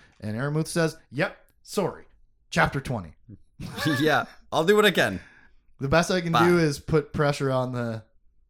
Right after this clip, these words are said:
Speaker 1: warden to not do more bad things by,
Speaker 2: Yeah.
Speaker 1: by,
Speaker 2: Pretend that
Speaker 1: by
Speaker 2: there's
Speaker 1: extraneously threatening him.
Speaker 2: Yeah.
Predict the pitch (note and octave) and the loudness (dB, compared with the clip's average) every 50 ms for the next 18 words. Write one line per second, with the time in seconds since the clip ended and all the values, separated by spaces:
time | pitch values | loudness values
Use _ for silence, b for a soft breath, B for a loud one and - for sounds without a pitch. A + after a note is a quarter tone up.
0 | _ _ _ _ _ - A#2 A#2 B2 B2+ B2+ B2 A#2+ A#2 A2+ G#2+ - - - A#2+ | _ _ _ _ _ -14 -8 -4 -2 0 0 0 -2 -4 -4 -8 -10 -12 -10 -8
1 | A#2 A2+ A2 G2 G#2 A2+ A2+ A2 G#2+ G#2+ G#2 F#2 G#2 G2 G2 F#2 - - G2 F#2+ | -6 -8 -8 -8 -8 -10 -8 -8 -8 -10 -10 -10 -8 -10 -10 -10 -12 -12 -12 -12
2 | F#2 F2+ - F2+ F#2+ F2+ E2+ E2+ E2+ E2 - - G#2+ G#2 F#2+ - _ _ _ _ | -12 -14 -10 -8 -6 -6 -6 -6 -6 -8 -10 -8 -10 -10 -10 -12 _ _ _ _
3 | _ _ _ _ _ _ _ _ _ - B2 A2+ - B2+ B2+ C3 C3 C3 B2+ B2+ | _ _ _ _ _ _ _ _ _ -6 -6 -4 -2 -2 -2 0 0 0 0 2
4 | B2+ B2+ A#2+ A#2+ A#2 A#2 A2 - C3 - - - D#3+ D#3 D3+ D3+ D3+ C#3 C#3+ - | 2 2 2 2 2 0 -2 -2 -4 -6 -4 -2 0 2 2 2 0 -2 -4 -4
5 | C3 B2+ A#2+ - A#2 A2+ G#2+ G#2 G#2+ G2+ G2 G#2 G2 G2 F#2 - _ - F#2 F#2+ | -6 -8 -10 -8 -10 -10 -10 -8 -10 -10 -8 -8 -10 -10 -12 -14 _ -8 -6 -6
6 | F2 - | -6 -6